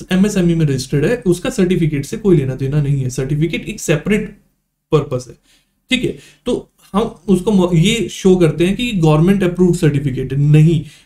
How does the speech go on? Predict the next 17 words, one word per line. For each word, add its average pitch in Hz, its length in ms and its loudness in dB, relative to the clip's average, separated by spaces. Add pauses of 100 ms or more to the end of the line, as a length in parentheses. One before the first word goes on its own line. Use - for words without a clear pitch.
government 143 360 0
की 180 60 0
तरफ 175 160 0
से 202 100 -2
जीएसटी 156 340 2
registration, 156 560 0
ओ, 160 240 4
sorry, 156 220 0
practitioner 156 500 -2
का 180 80 0
हुआ 156 240 2
करता 135 260 -6
था, 226 100 -8
वो 202 140 -2
अभी 190 160 0
बंद 175 300 0
है। 151 60 -8